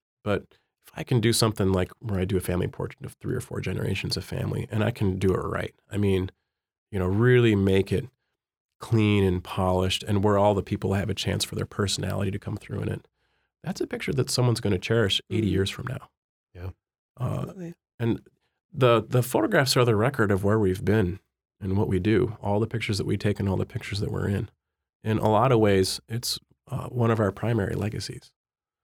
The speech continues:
Speaker 1: And, uh, and so that's why I do it, because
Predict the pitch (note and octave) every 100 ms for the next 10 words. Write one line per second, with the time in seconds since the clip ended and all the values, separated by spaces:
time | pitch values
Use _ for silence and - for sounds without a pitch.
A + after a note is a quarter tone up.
0 | _ _ _ G2+ G2 G2 G2 F#2 F#2 G#2
1 | _ _ _ _ _ _ - A2+ C3 C#3
2 | C#3 C3 C3 A#2+ D3+ B2 - - G2+ G2
3 | -